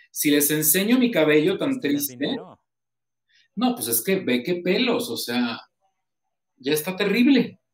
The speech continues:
Speaker 2: ¿Quieres ver pelos? Pues vete a otro lado, mi querido Nam, porque aquí
Speaker 1: Sí,
Speaker 2: no,
Speaker 1: desgraciadamente
Speaker 2: no se
Speaker 1: creo que no
Speaker 2: mete.
Speaker 1: es el, el lugar adecuado para poder ver pelos, eh, pero
Speaker 2: Aquí con,
Speaker 1: estamos
Speaker 2: con nueva escenografía, mira, también estrenando el bodegón, ya estoy como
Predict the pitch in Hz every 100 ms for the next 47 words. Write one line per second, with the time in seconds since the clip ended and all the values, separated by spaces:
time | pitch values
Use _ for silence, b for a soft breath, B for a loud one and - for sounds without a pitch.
0 | _ _ _ 123 120 113 117 113 - 113
1 | 123 123 110 98 101 104 - 95 92 90
2 | 87 _ 87 87 87 87 85 _ - -
3 | 101 175 180 156 143 156 170 180 175 175
4 | 165 175 165 160 160 151 151 - 156 151
5 | - _ _ - 131 135 139 139 139 131
6 | 117 139 131 131 143 135 120 - 120 117
7 | 120 117 120 - 131 131 135 175 - -
8 | b b b - 113 107 107 110 110 -
9 | - - 170 156 147 208 - - - 165
10 | 180 117 113 117 131 - 117 101 98 104
11 | 110 107 - 101 101 - 104 101 110 110
12 | 101 92 90 98 107 104 110 _ 104